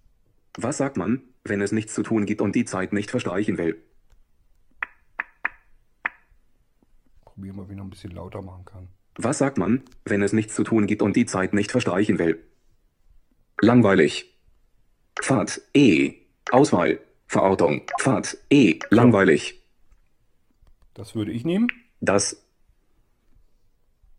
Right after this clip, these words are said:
Speaker 1: Aussprache von das in einem Satz wie das weiß ich auch nicht. Das. Des.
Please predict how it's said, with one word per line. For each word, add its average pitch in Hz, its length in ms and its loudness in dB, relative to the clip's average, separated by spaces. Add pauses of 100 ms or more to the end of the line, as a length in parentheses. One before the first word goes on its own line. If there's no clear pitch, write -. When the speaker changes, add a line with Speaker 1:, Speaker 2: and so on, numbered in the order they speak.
(440)
Speaker 1:
Aussprache 98 540 2
von 107 160 4
das 107 160 4
in 110 120 4
einem 104 200 4
Satz 107 260 -2
wie 98 60 4
das 107 200 2
weiß 98 180 4
ich - 140 4
auch 107 160 2
nicht. - 360 0 (1900)
Das. 101 420 -2 (1700)
Des. - 340 -2